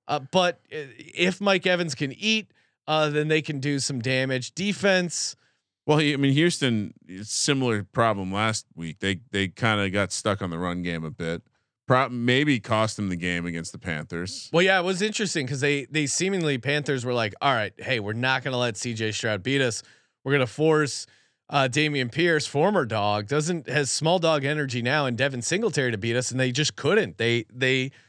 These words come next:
Speaker 1: kinda got sucked into the run game, which is, they're not good. So Bucks are good at stopping the run. Texans don't wanna run. Bucks,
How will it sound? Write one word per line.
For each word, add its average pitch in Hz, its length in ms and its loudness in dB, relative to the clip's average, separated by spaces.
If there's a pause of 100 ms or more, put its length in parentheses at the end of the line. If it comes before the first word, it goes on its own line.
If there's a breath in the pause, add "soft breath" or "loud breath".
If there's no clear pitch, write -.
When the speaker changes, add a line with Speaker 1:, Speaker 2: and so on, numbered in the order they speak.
(220 soft breath)
Speaker 1:
kinda 175 240 4
got 151 220 2
sucked 165 320 -2
into 143 500 2
the 117 100 -4
run 175 300 0
game, 156 240 2
which 165 220 -4
is, 180 160 -2
they're 185 180 2
not 185 380 0
good. 208 320 2
So 160 240 2 (840)
Bucks 175 340 0
are 190 60 4
good 180 160 4
at 156 120 0
stopping 170 340 2
the 139 80 0
run. 131 220 2
Texans 165 420 -4
don't 151 280 0
wanna 156 280 0
run. 117 300 -2 (340 loud breath)
Bucks, - 480 2